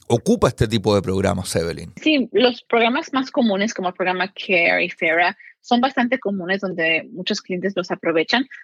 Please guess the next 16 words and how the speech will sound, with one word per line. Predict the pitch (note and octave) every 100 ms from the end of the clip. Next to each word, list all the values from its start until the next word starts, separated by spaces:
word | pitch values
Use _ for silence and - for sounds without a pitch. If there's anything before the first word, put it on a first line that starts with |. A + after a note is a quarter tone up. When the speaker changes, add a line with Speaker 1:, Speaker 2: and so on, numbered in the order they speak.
| -
Speaker 2:
aunque | G#3 G#3 G3
hay, | F#3 F#3+
hay | - A3
algunas | A#3 A#3+ B3 -
áreas | F#3 F#3 F#3+ A3
donde | G3 F#3
todavía | F#3 F3 F3+ F#3 F3
hay | F#3
clientes | G3 F#3 G#3 -
elegibles | F3+ F3+ - G3+ F#3 F3+ G3+ _ _ _ _ -
que | G3
no | F3+ F#3+ G3 G3+ -
aprovechan | F#3+ - F3 E3+ E3+ F3
o | E3
que | -
no, | E3+ E3+ F3 F3